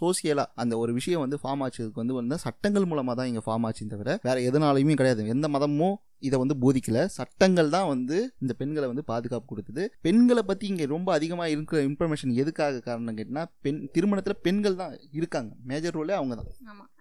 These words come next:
Speaker 2: ஆ, ஆக்சுவலா தம்-, தமிழ்நாட்டுல வந்து பெண் கல்வி ஜாஸ்தியா இருக்கிறதுக்கான ரீசனுக்கு பின்னாடி இவ்ளோ விஷயங்கள் இருக்கு.
Speaker 1: இருபத்தி ஒரு வயசு இருக்கு. அந்த இருபத்தி ஒரு வயசு.
Speaker 2: ஆமா, இருபத்தி ஒரு வயசு இருக்கு. உ-, உதவித்தொகை இருக்கு. சட்டங்கள், அந்த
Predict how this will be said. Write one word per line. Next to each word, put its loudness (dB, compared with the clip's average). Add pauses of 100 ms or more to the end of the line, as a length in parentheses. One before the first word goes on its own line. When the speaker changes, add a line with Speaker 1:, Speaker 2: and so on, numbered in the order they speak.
(100)
Speaker 2:
ஆ, -4
ஆக்சுவலா 0
தம்-, 2
தமிழ்நாட்டுல 2
வந்து -2
பெண் 0
கல்வி 0
ஜாஸ்தியா 2
இருக்கிறதுக்கான -2 (100)
ரீசனுக்கு 2
பின்னாடி 0
இவ்ளோ 4
விஷயங்கள் -2
இருக்கு. -8
Speaker 1:
இருபத்தி -6
ஒரு 0
வயசு 2
இருக்கு. -2 (120)
அந்த -16
இருபத்தி -16
ஒரு -18
வயசு. -20
Speaker 2:
ஆமா, 6
இருபத்தி 4
ஒரு 6
வயசு 2
இருக்கு. 2
உ-, 2
உதவித்தொகை 2
இருக்கு. 0
சட்டங்கள், 2
அந்த 0